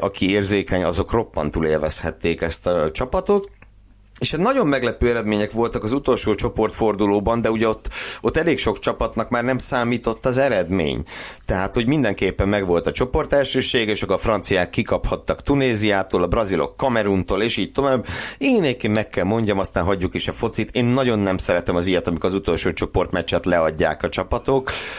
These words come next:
mert ez a, a többiekkel szemben, tehát a, a korábbi ellenfelekkel szemben ez roppantul inkorrekt. Mert így mondjuk tényleg a, mm, a portugálok elbohóckodták Korea ellen, ezzel kiejtették Uruguayt,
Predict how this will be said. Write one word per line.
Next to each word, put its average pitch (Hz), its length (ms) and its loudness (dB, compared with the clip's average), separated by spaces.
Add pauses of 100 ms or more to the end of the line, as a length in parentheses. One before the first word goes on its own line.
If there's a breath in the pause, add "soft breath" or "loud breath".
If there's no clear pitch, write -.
(120)
mert 107 300 0
ez 104 100 2
a, 101 140 4 (420 loud breath)
a - 100 -12
többiekkel 147 560 0
szemben, 95 460 0
tehát 98 200 -4
a, 92 200 0
a - 80 -6
korábbi 90 500 0
ellenfelekkel 90 600 0
szemben 107 280 0
ez 107 60 0
roppantul 87 440 0
inkorrekt. 73 680 -2
Mert 160 180 4
így 120 120 2
mondjuk 98 360 0
tényleg 185 300 2
a, 175 80 2 (480 loud breath)
mm, 107 200 2
a 95 100 0
portugálok 104 580 0
elbohóckodták 87 880 0
Korea 151 340 2
ellen, 110 340 4
ezzel 90 260 2
kiejtették 82 720 0
Uruguayt, 69 680 -2